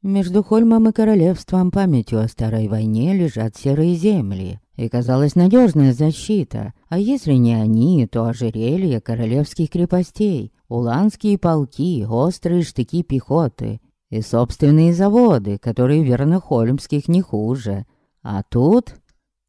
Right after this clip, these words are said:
Король не стар, но не сказать, чтобы молод. И случись что... Сама мысль о подобном была сродни измене, но Себастьян подозрение отринул. И на трон взойдёт Матеуш. Плохой король? Хороший.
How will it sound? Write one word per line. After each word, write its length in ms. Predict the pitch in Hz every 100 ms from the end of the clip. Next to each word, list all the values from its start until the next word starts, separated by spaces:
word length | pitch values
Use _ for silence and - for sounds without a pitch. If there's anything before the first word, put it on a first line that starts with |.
| _
Король 400 | - 240 277 277
не 160 | 247 247
стар, 540 | - 247 196 110 113 _
но 220 | 135 135
не 180 | 127 131
сказать, 360 | - 143 151 156
чтобы 300 | - 180 220
молод. 560 | 247 202 107 110 104 _ _
И 160 | - 127
случись 720 | - 127 131 - 139 233 247
что... 460 | - - 113 113 - _ _ _
Сама 360 | - 175 196 208
мысль 340 | 151 165 170
о 80 | 170
подобном 500 | 175 135 110 120 117
была 240 | 131 135
сродни 440 | - 151 147 165 185
измене, 640 | 151 110 110 131 110 104 -
но 200 | 131 180
Себастьян 600 | 202 208 208 - 196 226
подозрение 680 | 190 170 143 139 185 170 156
отринул. 640 | 131 147 156 98 101 - _ _ -
И 180 | 214
на 180 | 254 135
трон 540 | - 120 131 208 226 208
взойдёт 560 | 127 127 123 123 135
Матеуш. 840 | 160 175 - 240 139 98 104 - _ _ _ -
Плохой 460 | 127 123 277 339
король? 400 | 269 131 107 95 - _ _ _
Хороший. 720 | - 156 285 320 - 196